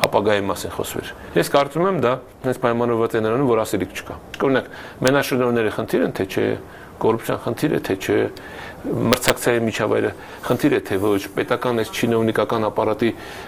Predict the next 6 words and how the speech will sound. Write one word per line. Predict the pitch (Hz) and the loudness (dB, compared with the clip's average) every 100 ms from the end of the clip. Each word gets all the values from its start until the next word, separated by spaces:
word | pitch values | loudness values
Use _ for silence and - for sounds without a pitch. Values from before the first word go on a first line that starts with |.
| - | -4
ընդհանրապես | 110 113 104 107 104 | 0 0 0 0 2
վերաբերմունքը, | 104 107 107 110 110 104 104 98 | 2 4 2 2 2 0 0 2
ը, | 95 - - - - 110 101 98 | 0 -4 -14 -12 -2 2 2 2
կամ | 101 104 | 0 2
մոտեցումը | 107 110 - 113 107 110 | 2 0 0 0 0 -2
տնտեսության | 101 104 - 117 107 | 0 0 0 -2 0